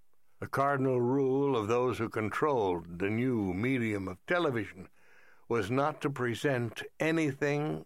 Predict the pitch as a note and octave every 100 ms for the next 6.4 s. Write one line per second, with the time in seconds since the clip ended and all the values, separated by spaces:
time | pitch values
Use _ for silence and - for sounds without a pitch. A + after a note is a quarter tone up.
0 | - B2+ B2 C3+ B2 A#2+ - B2+ - C#3+
1 | C#3 C#3 C#3+ C#3+ - - - - E3 D#3+
2 | D3+ A2+ F#2+ F2 - - - - - -
3 | - - - - - - - - G#2+ E3
4 | E3 D#3 D3+ C3+ - D#3+ C3+ D3 A#2+ C#3
5 | C3 C#3 F#3 F3+ - - B2 A2+ C3+ D#3+
6 | D3+ A#2+ G#2 G2